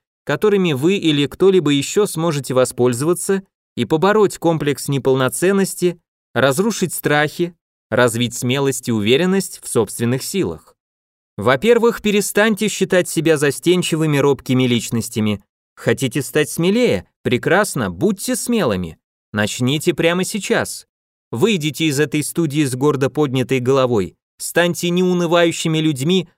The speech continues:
у которых поёт душа. Второе, ведите себя так, будто неудача невозможна. Одна из самых популярных книг прошлого года называлась «Проснись и живи»,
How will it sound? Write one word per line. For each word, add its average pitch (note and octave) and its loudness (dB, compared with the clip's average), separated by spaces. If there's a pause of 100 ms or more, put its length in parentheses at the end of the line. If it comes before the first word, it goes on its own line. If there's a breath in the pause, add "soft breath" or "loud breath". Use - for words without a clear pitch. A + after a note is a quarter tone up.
(120)
у G#2+ -8
которых E3 0
поёт D#3 0
душа. C#3+ -2 (840)
Второе, G3 4
ведите D3+ -2
себя C#3 -2
так, D#3 0
будто C3+ -2
неудача C#3 0
невозможна. D#3+ -2 (360)
Одна A2+ 0
из C3 -4
самых C#3 -2
популярных C3+ 0
книг C#3 -2
прошлого C3+ 0
года D3 0 (260)
называлась F3+ 0
«Проснись F3 -2
и F#3+ 2
живи», D#3+ 0